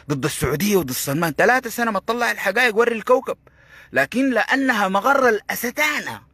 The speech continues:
مغرة الماسونية، دي كانت نقطة اختبار الكوكب. قتلوا زول قدام عيوننا، والمجرم قدام عيوننا، وما في عدالة حتطبق. هاي كلنا عارفين محمد بن سلمان قتله،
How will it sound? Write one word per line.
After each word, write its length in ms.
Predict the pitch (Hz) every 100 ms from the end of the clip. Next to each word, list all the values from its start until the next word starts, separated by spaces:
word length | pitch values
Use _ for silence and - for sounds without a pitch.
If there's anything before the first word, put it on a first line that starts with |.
| _ _ - -
مغرة 540 | 156 196 220 277 269 254
الماسونية، 1080 | 233 226 214 - 247 285 311 277 131 - _ _ _ _ _ _ _ _ _ _ -
دي 120 | 233
كانت 360 | 277 277 262 202
نقطة 380 | 247 - 233
اختبار 500 | 208 - 208 254 233
الكوكب. 500 | 226 - 311 294 - -
قتلوا 320 | 285 262 233
زول 160 | 214 277
قدام 580 | 196 202 156 262 269 180
عيوننا، 440 | 196 233 262 262
والمجرم 560 | 226 185 214 226 240 220
قدام 440 | 190 170 269 262
عيوننا، 400 | 226 302 330 349 - _ _ _ _ _ _
وما 180 | 131 208
في 100 | 196
عدالة 320 | 147 139 127
حتطبق. 540 | 117 - 92 92 73 - _ _ _
هاي 140 | -
كلنا 320 | 269 370 370 285
عارفين 340 | 240 233 208
محمد 320 | 190 170 139
بن 100 | 139
سلمان 320 | 135 131 120
قتله، 300 | 113 113 107